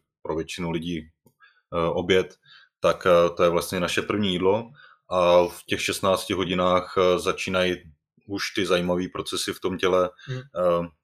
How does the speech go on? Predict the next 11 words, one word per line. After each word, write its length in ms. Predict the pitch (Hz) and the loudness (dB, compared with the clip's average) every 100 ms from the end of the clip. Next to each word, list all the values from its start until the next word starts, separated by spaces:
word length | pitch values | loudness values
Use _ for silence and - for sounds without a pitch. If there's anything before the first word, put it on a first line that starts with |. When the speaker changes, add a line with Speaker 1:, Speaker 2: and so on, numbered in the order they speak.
| _ _ _ _ _ - | _ _ _ _ _ -6
Speaker 1:
kdy, 440 | 92 90 90 90 78 | -2 2 2 2 -4
eh, 440 | 82 82 80 80 80 | -8 -4 -4 -4 -4
tam 120 | 87 | -4
probíhá 540 | 85 80 85 82 82 | -4 -6 -2 2 2
jakoby, 320 | 82 90 85 82 | 2 -2 -8 -8
no, 180 | 78 82 | -10 -12
určitý 340 | 82 - 71 85 | -12 -12 -10 -8
ty 80 | |
metabolický 640 | 87 85 85 87 85 - 82 | -8 -6 -4 -4 -6 -8 -8
procesy, 600 | 90 - 82 - 85 78 | -8 -8 -10 -4 -4 -6
eh, 920 | - - - _ 85 82 82 80 | -14 -20 -20 _ -6 -2 0 -2